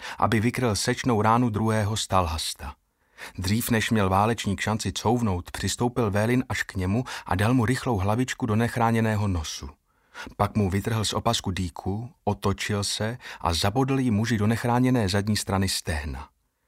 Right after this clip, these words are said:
Salva dalších výkřiků písně přiměla Vélina, aby se natáhl jak široký, tak dlouhý do trávy. Vzduch křížem krážem protěla svištící sprška šípů. Nešťastný stalhast však zůstal stát.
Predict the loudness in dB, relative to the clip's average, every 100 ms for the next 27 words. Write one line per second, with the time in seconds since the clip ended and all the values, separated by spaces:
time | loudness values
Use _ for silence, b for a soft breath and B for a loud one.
0 | B B B -2 2 4 4 0 0 -2
1 | -2 -2 -4 -4 -2 -4 -2 -2 0 0
2 | 0 2 4 4 4 4 2 0 0 0
3 | 2 2 2 2 2 2 2 2 2 0
4 | 0 -2 0 2 4 4 4 0 2 2
5 | 4 2 -4 -14 b b b b -4 -4
6 | -2 0 0 -4 -6 -2 0 0 2 2
7 | 2 0 2 -2 0 -2 0 -2 -4 -4
8 | -4 -4 -4 -2 -2 0 -2 -2 -6 -6
9 | -12 -12 -18 B B B B -2 0 2
10 | 0 2 0 0 0 -2 -2 -4 -6 -4
11 | -4 -2 -4 -2 0 0 0 -2 -4